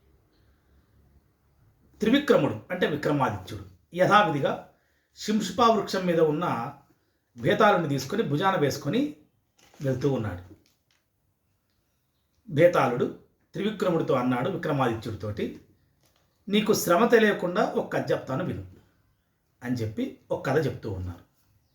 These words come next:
అయోధ్య నగరాన్ని వీరకేతు అని ఓ మహారాజు గారు పరిపాలిస్తున్నారు, చక్కగా పరిపాలిస్తున్నారు. ఆ రాజ్యంలోనే రత్నదత్తుడు అని చెప్పి ఒక వైశ్యుడు,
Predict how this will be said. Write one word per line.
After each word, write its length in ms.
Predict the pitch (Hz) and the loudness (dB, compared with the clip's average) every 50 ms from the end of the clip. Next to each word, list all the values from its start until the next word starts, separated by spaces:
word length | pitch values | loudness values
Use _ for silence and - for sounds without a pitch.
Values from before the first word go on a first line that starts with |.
| _ _ _ _ _ _ _ _ _ _ _ _ _ _ - | _ _ _ _ _ _ _ _ _ _ _ _ _ _ 0
అయోధ్య 420 | 147 190 233 262 262 254 - 226 | 4 8 8 8 8 8 6 2
నగరాన్ని 880 | 214 - 170 156 151 151 147 143 165 196 196 175 123 117 131 147 - - _ _ _ _ _ _ _ _ _ _ - | 2 2 0 0 0 0 0 -2 -2 -4 -6 -6 -8 -8 -10 -12 -14 -16 _ _ _ _ _ _ _ _ _ _ -6
వీరకేతు 640 | 117 160 214 240 262 254 - 214 196 180 - 165 | 0 2 4 4 4 4 2 0 -2 -2 -2 -4
అని 460 | 147 139 170 247 269 208 151 147 - - - _ - 170 | -4 -2 -2 -2 -4 -4 -6 -8 -10 -14 -20 _ -8 -6
ఓ 80 | 165 | -4
మహారాజు 500 | 156 147 139 143 165 165 156 139 123 117 | -2 -2 2 2 4 4 4 2 0 -2
గారు 180 | 113 120 135 - | -2 -4 -4 -2
పరిపాలిస్తున్నారు, 720 | 185 196 156 - - 131 120 107 - - 127 107 101 92 | -2 -2 -2 -2 -2 -4 -4 -4 -8 -10 -10 -10 -10 -12
చక్కగా 500 | 90 - - 147 - - - 151 185 233 | -12 -14 -10 -10 -10 -6 -4 -4 -4 -4
పరిపాలిస్తున్నారు. 840 | - - - 135 - - 117 107 104 - - 110 98 90 90 90 - - _ _ _ - - _ _ _ _ _ _ _ _ _ _ _ _ _ _ _ _ _ _ _ _ _ _ _ _ - - | -6 -6 -8 -8 -6 -6 -6 -6 -6 -8 -10 -12 -14 -14 -14 -14 -16 -20 _ _ _ -20 -20 _ _ _ _ _ _ _ _ _ _ _ _ _ _ _ _ _ _ _ _ _ _ _ _ -4 0
ఆ 140 | 165 160 151 | 2 4 4
రాజ్యంలోనే 800 | 151 156 147 139 151 139 131 123 117 113 123 - - - - _ _ _ _ _ _ _ _ _ _ _ _ _ _ _ _ _ _ _ _ _ _ _ - - 139 143 | 4 4 4 2 2 2 2 0 -2 -2 -2 -4 -6 -8 -10 _ _ _ _ _ _ _ _ _ _ _ _ _ _ _ _ _ _ _ _ _ _ _ -12 -6 0 2
రత్నదత్తుడు 760 | 170 180 180 - - 180 175 - 185 - - - 165 151 151 | 2 2 2 4 4 4 6 6 4 2 2 -2 -2 0 0
అని 180 | 143 143 143 135 | 0 0 0 0
చెప్పి 200 | 135 127 - 147 | -2 -4 -4 -2
ఒక 220 | 147 139 - - | -2 -2 0 -2
వైశ్యుడు, 720 | - - 139 165 196 - - - 170 151 175 240 - - | -2 0 0 0 0 -2 -6 -6 -4 -2 -2 -4 -4 -6